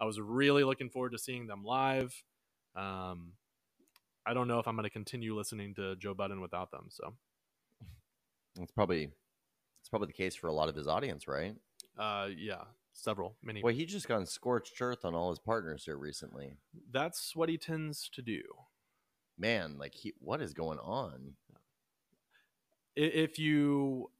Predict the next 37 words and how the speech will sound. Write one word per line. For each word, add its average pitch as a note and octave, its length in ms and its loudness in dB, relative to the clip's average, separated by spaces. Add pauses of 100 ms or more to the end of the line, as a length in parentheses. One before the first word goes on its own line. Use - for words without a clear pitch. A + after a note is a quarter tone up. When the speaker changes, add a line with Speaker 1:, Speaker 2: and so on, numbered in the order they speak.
(100)
Speaker 1:
uh, A#2+ 260 -2 (100)
I C3+ 160 6
did C#3+ 300 4
listen C3+ 480 2
to C#3+ 280 4
his C#3+ 200 0
podcast, D3+ 460 2
and B2 80 -2
I A#2 80 0
feel C#3 180 0
like C#3 140 2
he B2+ 80 -2
did A#2 280 -2
bring A#2+ 220 2
up A#2+ 140 0
some A#2+ 140 -4
really A#2 180 2
good G#2+ 160 -4
points. A#2+ 520 -6 (420)
Um, A2+ 720 4
like, A#2 200 0
he B2+ 480 2
is A#2+ 220 0
saying, A#2+ 380 -2
you A2+ 100 -4
know, G#2+ 260 -4 (100)
episode B2 380 0
one, C#3+ 400 0 (560)
Rory B2+ 300 6
and B2 120 0
Mal A#2+ 240 4
were A2+ 120 0
not A2+ 200 -2
there. G2 380 -4 (340)
And, A#2 100 -2
like, A#2 220 2
his D3 360 4